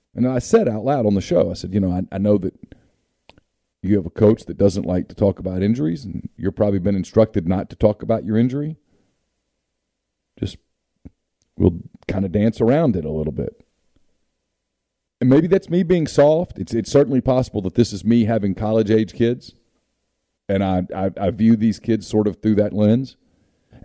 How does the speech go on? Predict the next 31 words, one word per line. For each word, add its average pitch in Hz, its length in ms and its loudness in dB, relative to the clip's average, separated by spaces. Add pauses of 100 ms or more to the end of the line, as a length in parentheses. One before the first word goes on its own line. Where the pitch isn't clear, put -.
(180)
But 117 240 2
I, 107 120 -8 (120)
I 110 120 0
don't, 143 240 2 (460)
I 127 100 0
think 175 240 -2
it's - 180 -4
obvious 120 500 2
that 117 180 -2
others 120 460 2
are, 104 320 -2
are 101 300 0
going 123 520 4
to 127 160 -2
players 113 640 0
and, 104 160 0
and, 95 280 -2
and 101 280 0 (1080)
getting 110 480 0 (120)
information 113 600 0
about 113 220 2
injuries. 117 440 -2 (800)
Uh, - 140 -4
may-, - 160 -4
may-, 104 300 0
maybe 151 220 4
they're 240 100 0
doing 277 160 4
the 269 80 4
right 269 200 -2
thing. 269 340 -2